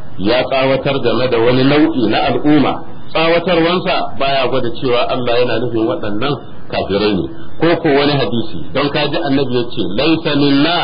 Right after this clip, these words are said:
cewar annabi, "Laisa minna," baya gwada kafiri ne, ko ko annabi sallallahu alaihi wa sallam ya ce,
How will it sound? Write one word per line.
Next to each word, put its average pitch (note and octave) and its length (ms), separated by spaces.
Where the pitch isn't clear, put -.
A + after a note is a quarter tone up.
cewar F3 380
annabi, D3+ 420
"Laisa F3 360
minna," E3+ 360
baya D3 340
gwada C#3 240
kafiri D3+ 500
ne, C3 120
ko F#3+ 180
ko G3 160
annabi D#3+ 400
sallallahu C#3 540
alaihi C3+ 260
wa B2+ 180
sallam C3 320
ya B2 140
ce, B2 140